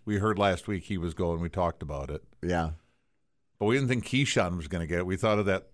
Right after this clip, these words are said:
Speaker 1: <laughs> radio show they did that it would just be Max Kellerman that had to go and they'd find new spots for whoever else was on it.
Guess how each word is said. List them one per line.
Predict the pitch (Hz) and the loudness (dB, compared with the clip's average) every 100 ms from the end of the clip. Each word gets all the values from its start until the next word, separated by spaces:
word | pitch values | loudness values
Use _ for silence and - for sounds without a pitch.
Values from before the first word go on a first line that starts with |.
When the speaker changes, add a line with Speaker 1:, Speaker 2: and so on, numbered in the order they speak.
| _ | _
Speaker 1:
<laughs> | 107 - - - | -10 -10 -12 -8
radio | 95 107 120 110 | 2 2 4 2
show | 95 113 92 | 2 2 2
they | 92 | 2
did | 87 101 | 2 4
that | 120 110 | 4 4
it | |
would | 104 85 | 0 -2
just | 98 | -4
be | - 98 | -2 2
Max | 107 104 - | 4 2 2
Kellerman | 131 117 113 101 | 4 4 4 2
that | 95 | 0
had | 90 92 | 2 2
to | 87 | 2
go | 95 92 | 2 4
and | 92 | 4
they'd | 90 90 80 - | 2 -2 -4 -8
find | - 104 92 | 0 0 2
new | 98 | 0
spots | - - 95 104 - | -2 -2 2 2 0
for | - 98 85 78 76 - - _ _ _ - - _ - | -6 -2 0 0 -4 -12 -20 _ _ _ -20 -20 _ -6
whoever | 107 101 95 101 | 2 2 4 2
else | 98 92 | 2 0
was | 95 87 | -2 0
on | 92 95 | 2 2
it. | 82 | 0